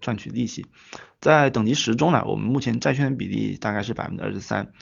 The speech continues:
那股票基金呢，就是偏向比较进攻的一个角色了啊。这部分我们配置的是 A 股、美股和港股。那因为这几个市场啊，并不是同涨同跌的。那 A 股表现不好的时候呢，我们能够用美股、港股来做一定的对冲。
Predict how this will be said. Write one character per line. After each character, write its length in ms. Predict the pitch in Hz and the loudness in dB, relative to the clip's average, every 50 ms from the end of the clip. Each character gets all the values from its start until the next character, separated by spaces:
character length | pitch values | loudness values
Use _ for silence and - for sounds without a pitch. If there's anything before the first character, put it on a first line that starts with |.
| - - - - - - - _ - | -20 -20 -20 -20 -20 -20 -18 _ 0
那 180 | 165 165 156 151 | 4 4 4 4
股 240 | 151 - - - 131 | 2 0 -4 -4 -2
票 200 | - 156 170 147 | 2 2 2 4
基 120 | 135 139 | 4 2
金 160 | 131 135 143 | 0 0 0
呢， 120 | 147 123 95 - | 0 -2 -4 -4
就 100 | - 110 | -4 -2
是 140 | 107 117 | -2 -2
偏 260 | 95 - - 127 123 139 | -4 -2 -4 -4 -2 -2
向 220 | 139 151 127 113 | -2 -2 -4 -4
比 100 | - 85 | -6 -8
较 160 | 92 92 90 | -8 -10 -12
进 220 | 95 - 139 127 113 | -8 -6 -4 -2 -2
攻 160 | 113 110 107 | -2 -4 -4
的 100 | 104 101 | -6 -6
一 60 | 98 | -6
个 80 | 101 95 | -8 -8
角 180 | - - - | -8 -12 -14
色 160 | - - - | -12 -12 -12
了 80 | - - - | -12 -12 -12
啊。 140 | - - - - | -12 -12 -4 2
这 140 | 180 175 143 | 2 2 4
部 100 | 139 123 | 2 0
分 240 | - 123 107 98 | 0 -2 -4 -4
我 80 | 92 85 | -4 -6
们 240 | 82 - - 98 - - | -8 -10 -10 -12 -10 -8
配 180 | - - 135 107 | -4 -4 -2 -2
置 160 | 101 113 107 | -2 -4 -6
的 140 | 92 - - | -6 -6 -8
是 260 | - - 104 90 - - - - - _ | -6 -6 -6 -8 -8 -12 -20 -20 -20 _
A 140 | - 131 135 | 2 4 4
股、 120 | 127 127 110 | 4 4 0
美 180 | 98 92 95 | -2 -4 -4
股 100 | 98 98 | -6 -6
和 140 | 101 101 104 | -6 -6 -6
港 240 | 98 101 95 98 107 | -4 -4 -4 -4 -6
股。 220 | - - - - - - - - _ - - | -8 -10 -12 -14 -18 -20 -20 -20 _ -6 -2
那 80 | 127 | 2
因 120 | 135 165 190 | 4 4 4
为 60 | 185 | 4
这 140 | 165 220 208 | 4 4 2
几 100 | - 104 | 2 0
个 100 | 104 104 | -2 -2
市 200 | - - 135 123 | -4 -6 -6 -6
场 140 | 127 - | -6 -8
啊， 180 | - - - - | -8 -10 -12 -6
并 180 | - 127 123 113 | -2 0 0 0
不 60 | 101 | 0
是 380 | 107 - - 117 104 98 95 92 | 0 0 0 0 0 -2 -4 -4
同 160 | - 113 110 | -4 -2 -2
涨 160 | 117 110 98 | 0 -2 -2
同 180 | - 104 101 101 | -4 -6 -8 -2
跌 180 | 92 117 117 | 0 2 2
的。 160 | 113 104 - - - - - - _ _ | 2 2 -2 -6 -14 -20 -20 -20 _ _
那 160 | 101 98 92 | -4 -4 -4
A 220 | - - 127 135 | -4 -2 0 2
股 80 | 131 131 | 2 2
表 160 | - 110 101 | 2 2 0
现 160 | 104 113 110 | 0 -2 -2
不 100 | 120 123 | -2 -4
好 100 | 117 110 | -4 -6
的 140 | - - 101 | -8 -8 -10
时 100 | - - | -10 -8
候 180 | 113 104 107 104 | -6 -6 -6 -6
呢， 100 | - - | -6 -8
我 160 | - 92 90 | -8 -8 -6
们 140 | 87 101 113 | -4 -2 -2
能 180 | 110 104 110 110 | -2 -2 -2 -2
够 140 | 123 127 | -2 0
用 200 | 127 120 110 92 | 0 0 0 -2
美 140 | 98 101 107 | -2 -4 -2
股、 140 | - 120 110 | -2 -2 -2
港 180 | - 101 101 101 | -2 -2 -4 -2
股 140 | 104 98 | -4 -4
来 160 | - - 90 92 | -6 -6 -8 -6
做 200 | - - 101 87 | -4 -2 -2 -2
一 40 | |
定 140 | 87 101 98 | -2 -4 -4
的 100 | 92 85 | -4 -4
对 160 | - - 110 | -4 -4 -4
冲。 240 | 95 - 101 104 98 | -4 -4 -6 -8 -8